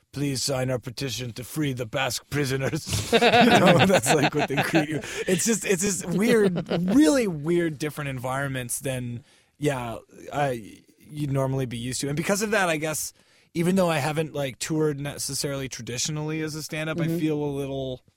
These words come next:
Speaker 1: road seasoned somehow. But I would also say that it really depends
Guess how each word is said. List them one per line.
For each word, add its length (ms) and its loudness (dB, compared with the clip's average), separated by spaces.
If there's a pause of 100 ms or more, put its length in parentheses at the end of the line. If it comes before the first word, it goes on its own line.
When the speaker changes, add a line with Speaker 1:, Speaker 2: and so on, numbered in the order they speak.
(240)
Speaker 1:
road 600 -4
seasoned 680 -8
somehow. 380 -4 (240)
But 100 2
I 100 4
would 100 2
also 240 2
say 200 0
that 160 -4
it 120 -2
really 220 4
depends 540 -2